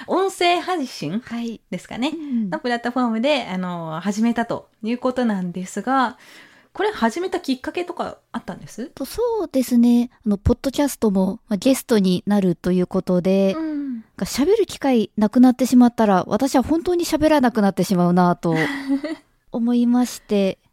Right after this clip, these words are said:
Speaker 1: うんうん。
Speaker 2: で、ちょっと音声配信できるものをいろいろと探してみたら、ボイシーが、あ、審査制なんだ、面白そうやん。
Speaker 1: うん。
Speaker 2: これ、落ちたら真面目に配信のアプリ
Speaker 1: うんうん。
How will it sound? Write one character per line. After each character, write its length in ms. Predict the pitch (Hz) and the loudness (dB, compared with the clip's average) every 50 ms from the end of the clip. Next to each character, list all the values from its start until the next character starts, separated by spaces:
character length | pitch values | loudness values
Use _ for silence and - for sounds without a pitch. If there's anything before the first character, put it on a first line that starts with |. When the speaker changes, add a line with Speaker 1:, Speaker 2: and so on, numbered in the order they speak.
| _ - | _ -18
Speaker 1:
う 40 | 269 | -12
ん 40 | 277 | -10
う 20 | 285 285 | -10 -10
ん。 80 | 262 - _ - 269 254 226 220 _ _ _ _ - _ - | -10 -12 _ -12 -12 -12 -12 -12 _ _ _ _ -20 _ -16
Speaker 2:
で、 60 | 339 | -14
ち 120 | - - | -14 -10
ょ 0 | |
っ 20 | - | -6
と 160 | - - - | -6 -4 -2
音 180 | - 247 247 240 | 0 0 0 0
声 200 | - - 269 262 | 0 0 0 0
配 200 | 240 285 285 269 | 2 0 0 0
信 200 | - 240 214 196 | 2 2 2 2
で 100 | 190 190 | 2 0
き 180 | - - 214 | 0 2 2
る 280 | - 190 180 175 170 170 | 2 4 2 2 0 0
も 160 | - 180 180 185 | -2 -2 -2 0
の 240 | 185 180 175 170 | 0 -2 -2 -4
を 80 | 165 - _ _ _ _ | -4 -8 _ _ _ _
い 80 | - 214 | -4 -2
ろ 120 | 202 208 202 | 0 0 0
い 20 | |
ろ 120 | 190 208 196 | 0 -2 -2
と 140 | - 214 | -2 -4
探 320 | 202 - - 214 202 214 214 | -6 -4 -4 -4 -2 -2 -4
し 100 | 202 - | -4 -4
て 140 | - 240 240 | -2 0 2
み 160 | 240 285 302 | 2 2 2
た 140 | - 302 302 | 0 -2 0
ら、 260 | 320 330 330 330 - _ _ - | 0 0 -2 -2 -4 _ _ 0
ボ 120 | - 277 | 2 2
イ 60 | 262 | 2
シ 160 | 220 - 208 | 2 0 0
ー 40 | 196 | 0
が、 200 | 170 175 160 - _ _ _ _ - | 0 0 -2 -4 _ _ _ _ -10
あ、 100 | 208 - - | -10 -10 -6
審 240 | - - 254 277 254 | 0 2 4 4 4
査 100 | - 277 | 2 -2
制 200 | - 294 285 269 | 0 2 4 4
な 120 | 262 269 | 6 6
ん 60 | 240 | 6
だ、 80 | 196 175 | 4 2
面 200 | - 202 208 220 | 2 2 2 2
白 220 | - 247 240 247 | 2 2 0 0
そ 140 | - - 269 | 0 0 2
う 80 | 247 220 | 2 4
や 160 | 196 180 175 | 4 2 2
ん。 60 | 165 | 0
Speaker 1:
う 40 | 294 | -2
ん。 260 | 311 294 262 226 202 _ _ _ _ | -2 -2 -2 -4 -6 _ _ _ _
Speaker 2:
こ 140 | - - 277 | -4 0 2
れ、 260 | 277 285 294 294 285 _ _ _ _ _ _ | 4 4 4 2 2 _ _ _ _ _ _
落 120 | - 453 - | -2 -2 -2
ち 60 | - | 0
た 140 | - 359 294 | 2 4 4
ら 200 | 240 202 185 - - | 6 6 4 4 4
真 160 | 185 196 185 202 | 2 4 4 6
面 20 | |
目 100 | 196 208 | 4 6
に 260 | 196 196 196 196 202 - _ _ _ _ _ _ _ _ _ _ | 6 6 4 4 2 -2 _ _ _ _ _ _ _ _ _ _
配 220 | - - 220 208 | -8 -6 -4 -4
信 280 | 190 - - 208 202 202 | -4 -4 -4 -2 0 0
の 280 | 202 196 190 185 - _ _ _ - | 0 0 -2 -2 -4 _ _ _ -4
ア 80 | - - | -4 0
プ 120 | - - | 0 0
リ 160 | 165 196 214 - | 0 0 -2 -6
Speaker 1:
う 40 | 277 | -6
ん 40 | 285 | -6
う 40 | |
ん。 40 | 262 | -6